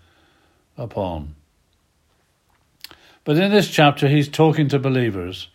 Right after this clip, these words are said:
and the section concludes with, "Wherefore comfort one another with these words."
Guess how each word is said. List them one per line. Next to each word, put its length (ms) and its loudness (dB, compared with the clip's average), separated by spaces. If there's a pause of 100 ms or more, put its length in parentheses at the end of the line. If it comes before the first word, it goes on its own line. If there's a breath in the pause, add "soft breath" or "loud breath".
(720 soft breath)
and 200 2
the 80 2
section 480 2
concludes 880 0
with, 500 -4 (140)
"Wherefore 720 2
comfort 720 -2
one 180 -2
another 540 -4 (580 soft breath)
with 220 -4
these 280 -6
words." 640 -10